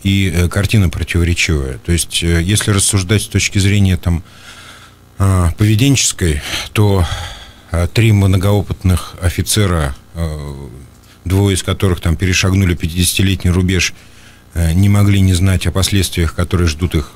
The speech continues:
э, ну вот, подобного деяния, и не могли не знать там родственных связей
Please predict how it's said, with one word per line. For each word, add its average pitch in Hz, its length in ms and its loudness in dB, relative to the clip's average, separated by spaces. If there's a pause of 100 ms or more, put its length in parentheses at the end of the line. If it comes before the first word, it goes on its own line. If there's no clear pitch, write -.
(100)
э, 76 280 -8
ну 85 160 -2
вот, 73 80 -8 (340)
подобного 85 500 2
деяния, 87 480 2
и - 20 4
не 90 140 4
могли 92 280 4
не 87 120 4
знать 85 240 0
там 80 140 0
родственных 80 460 -2
связей 73 420 -2